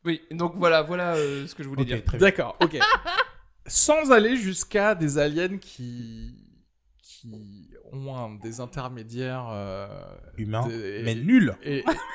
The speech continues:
Speaker 3: humains
Speaker 2: <laughs> Nuls.
Speaker 3: dans, dans d'autres élections, et cetera.
Speaker 2: Éclatés.
Speaker 3: Moi, en vrai,
Speaker 1: Non.
Speaker 3: un, un extraterrestre qui me fait la météo et que la météo se réalise pas, je lui fais, eh les gars, juste donnez-nous les lasers. <laughs> Barrez-vous.
Speaker 2: Casse-toi, quoi.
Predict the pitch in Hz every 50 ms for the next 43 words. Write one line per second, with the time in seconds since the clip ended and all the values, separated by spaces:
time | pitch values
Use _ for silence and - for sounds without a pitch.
0 | - - 165 160 156 151 156 160 165 170 214 233 202 - - 151 - 285 147 165
1 | 311 523 - 330 320 - 320 - - 415 - 392 370 175 165 147 123 - - -
2 | - - 214 208 196 190 - - 208 185 - 175 196 254 294 240 180 - 247 277
3 | 339 320 - - - - _ - - - 190 175 175 175 175 302 330 - 679 679
4 | 679 339 - 170 196 233 - - 254 240 - 233 254 269 262 - - - - 170
5 | 170 170 170 - - 233 214 196 175 165 175 196 208 - - 220 208 208 214 214
6 | 196 - - 131 - 151 147 151 165 165 - 208 208 214 208 - 185 143 156 151
7 | 151 151 151 147 - - 220 220 202 156 127 117 - - 117 104 90 _ - 113
8 | 107 104 98 95 92 _ _ _ _ _ _ _ 147 170 202 180 151 175 160 156
9 | 160 160 165 165 160 147 139 139 127 156 156 - - - - 123 - 466 349 370
10 | 453 640 523 - - 247 190 254 302 - - - - - 190 175 160 - - -
11 | 180 175 156 - - -